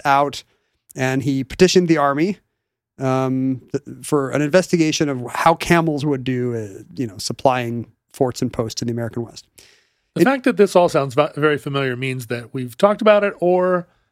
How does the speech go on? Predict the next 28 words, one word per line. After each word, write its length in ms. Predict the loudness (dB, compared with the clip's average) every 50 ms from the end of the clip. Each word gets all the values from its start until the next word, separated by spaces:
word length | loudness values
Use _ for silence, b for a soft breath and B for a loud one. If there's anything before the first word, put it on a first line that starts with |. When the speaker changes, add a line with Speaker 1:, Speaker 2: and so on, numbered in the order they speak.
| _ _ -4
Speaker 2:
that 180 | -4 -2 0
this 200 | 0 -2 -2 -2
was 160 | -2 -2 -2 -2
some 220 | -2 -4 -6 -2
kind 180 | -2 -2 -2 -2
of 100 | -6 -8
pillow 300 | -4 -2 -2 0 -2 -2
talk 320 | 0 0 0 0 -2 _
between 380 | -12 -12 -10 -8 -8 -8 -6 -6
me 320 | -6 -4 -4 -4 -6 -8 -10 _ _ _ _ _ _ _
and 100 | -6 -4
a 40 | -2
sexy 340 | 0 -2 -2 -2 -2 -6 -6
lady 340 | -6 -8 -8 -10 -10 -12
at 120 | -12 -12 -12
some 180 | -10 -10 -10
point 180 | -10 -12 -12 -12
in 80 | -14 -14
my 120 | -16 -16
life, 260 | -16 -16 -16 -18 -18 -20
and 80 | -20
it 60 | -14 -6
really 260 | -4 -2 -2 -2 -4
s-, 300 | -6 -8 -10 -10 -12 _ _ _ _
really 180 | -14 -14 -12 -12
burned 400 | -6 -2 0 0 2 2 0 -2
into 220 | -2 -2 -6 -10
my 300 | -14 -14 -16 -16 -18 -20